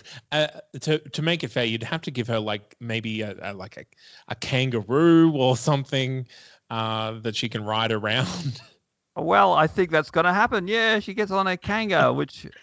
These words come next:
Speaker 2: uh, have been introduced before in the comic, so it's not like it's out of left field. There's a giant kangaroo there, but that's what they have. Well, I guess I was gonna say instead of, but in wa-, as well as horses on Amazon Island is giant kangaroos.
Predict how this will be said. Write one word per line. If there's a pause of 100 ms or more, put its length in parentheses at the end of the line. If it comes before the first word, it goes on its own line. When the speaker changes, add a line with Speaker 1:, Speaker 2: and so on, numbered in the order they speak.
Speaker 2:
uh,
have
been
introduced (160)
before
in
the
comic,
so
it's
not
like
it's
out
of
left
field.
There's
a
giant
kangaroo
there, (760)
but
that's
what
they
have. (320)
Well, (100)
I
guess
I
was
gonna
say
instead
of,
but
in
wa-,
as
well
as
horses
on
Amazon
Island (460)
is
giant
kangaroos.